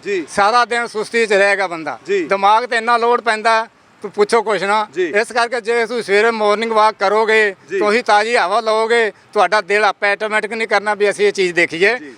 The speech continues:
Speaker 2: ਤਾਂ ਕਿ ਤੁਹਾਡਾ ਇਹ ਪ੍ਰੋਗਰਾਮ ਮੈਂ ਨਾ ਡੇਲੀ ਵੇਜ ਬਣਿਆ ਰਵੇ।
Speaker 1: ਵਾਹ
Speaker 2: ਸਿਰਫ
Speaker 1: ਜੀ।
Speaker 2: ਪੰਜ ਚਾਰ ਦਿਨ ਦੀ ਗੱਲ ਹੁੰਦੀ ਹੈ ਤੇ ਸ਼ਡਿਊਲ ਬਣਾਉਣ ਦੀ।
Speaker 1: ਜੀ।
Speaker 2: ਜੇ ਇੱਕ ਦਿਨ ਦੋ ਦਿਨ ਔਖਾ ਹੋਵੇਗਾ ਉੱਠਣਾ ਸਵੇਰੇ,
Speaker 1: ਜੀ।
Speaker 2: ਬਾਕੀ ਤੇ ਸ਼ਡਿਊਲ ਬਣ ਜਾਏਗਾ, ਤੁਸੀਂ ਆਟੋਮੈਟਿਕ ਨੀਂਦ ਖੁੱਲ ਜਾਣੀ ਕਰਨੀ ਹੈ
Speaker 1: ਜੀ।
Speaker 2: ਤੇ ਤੁਸੀਂ ਕਹਿਣਾ, "ਇਹੀ ਜਾਣਾ।" ਨਾ ਵੀ ਤੁਸੀਂ ਜਾਓਗੇ, ਤੁਸੀਂ ਕਹਿਣਾ, "ਨਹੀਂ," ਸਰੀਰ ਨੇ ਕਹਿਣਾ,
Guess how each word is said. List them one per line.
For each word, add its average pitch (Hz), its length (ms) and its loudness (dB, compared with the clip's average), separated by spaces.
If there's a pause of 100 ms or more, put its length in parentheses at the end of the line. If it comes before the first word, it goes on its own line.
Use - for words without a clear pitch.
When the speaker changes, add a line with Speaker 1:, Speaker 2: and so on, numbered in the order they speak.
Speaker 2:
ਤਾਂ 202 180 2
ਕਿ 226 100 -8
ਤੁਹਾਡਾ 190 300 -2
ਇਹ 208 200 0 (320)
ਪ੍ਰੋਗਰਾਮ 202 400 0
ਮੈਂ 185 140 0
ਨਾ 208 280 -2 (120)
ਡੇਲੀ 196 360 0
ਵੇਜ 196 240 0
ਬਣਿਆ 180 260 2
ਰਵੇ। 165 240 -4 (220)
Speaker 1:
ਵਾਹ 165 120 -2
Speaker 2:
ਸਿਰਫ 160 120 2
Speaker 1:
ਜੀ। - 60 -10
Speaker 2:
ਪੰਜ 240 260 0
ਚਾਰ 233 200 2
ਦਿਨ 247 200 -6
ਦੀ 247 100 -8
ਗੱਲ 220 240 0
ਹੁੰਦੀ 220 260 -4
ਹੈ 240 180 0 (240)
ਤੇ 220 120 2
ਸ਼ਡਿਊਲ 214 320 0
ਬਣਾਉਣ 190 360 0
ਦੀ। 151 240 -10
Speaker 1:
ਜੀ। 165 200 -8 (100)
Speaker 2:
ਜੇ 233 320 2
ਇੱਕ 233 120 -10
ਦਿਨ 240 220 -6
ਦੋ 214 200 0
ਦਿਨ 233 160 -2
ਔਖਾ 220 260 2
ਹੋਵੇਗਾ 220 280 0
ਉੱਠਣਾ 208 280 -2
ਸਵੇਰੇ, 175 320 0 (140)
Speaker 1:
ਜੀ। 170 280 -4
Speaker 2:
ਬਾਕੀ 202 260 2
ਤੇ 220 380 -2
ਸ਼ਡਿਊਲ 196 320 -2
ਬਣ 202 200 0
ਜਾਏਗਾ, 226 240 0
ਤੁਸੀਂ 220 200 -2
ਆਟੋਮੈਟਿਕ 233 480 -2
ਨੀਂਦ 247 280 -2
ਖੁੱਲ 254 180 0
ਜਾਣੀ 247 220 0
ਕਰਨੀ 247 300 0
ਹੈ 254 200 2
Speaker 1:
ਜੀ। 147 160 -12 (200)
Speaker 2:
ਤੇ 220 80 2
ਤੁਸੀਂ 220 320 0
ਕਹਿਣਾ, 233 240 0
"ਇਹੀ 226 140 0
ਜਾਣਾ।" 190 280 0
ਨਾ 196 280 2
ਵੀ 254 120 -6
ਤੁਸੀਂ 247 220 -4
ਜਾਓਗੇ, 226 340 2
ਤੁਸੀਂ 233 200 -4
ਕਹਿਣਾ, 254 220 2
"ਨਹੀਂ," 262 180 -2
ਸਰੀਰ 220 320 2
ਨੇ 254 120 -2
ਕਹਿਣਾ, 254 260 0